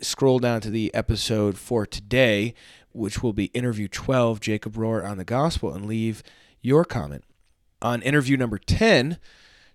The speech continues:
twenty years of missions in Africa, where I interviewed Doctor Joe and Rebecca Martin, Joshua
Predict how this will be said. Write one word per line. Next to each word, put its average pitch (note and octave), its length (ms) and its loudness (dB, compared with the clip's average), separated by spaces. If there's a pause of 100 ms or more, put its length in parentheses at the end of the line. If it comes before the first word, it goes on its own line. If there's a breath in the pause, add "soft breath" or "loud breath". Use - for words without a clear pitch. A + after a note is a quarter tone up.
twenty C#3 260 0
years B2+ 560 6 (100)
of G#2 220 -2
missions B2 420 2
in G2 140 -6
Africa, B2+ 560 2
where G#2+ 240 0
I - 40 -4
interviewed G#2 680 -2 (100)
Doctor A#2 380 -4
Joe A2+ 540 2
and F#2+ 360 -6
Rebecca G#2+ 640 -2
Martin, A#2 640 0 (580 soft breath)
Joshua B2+ 720 2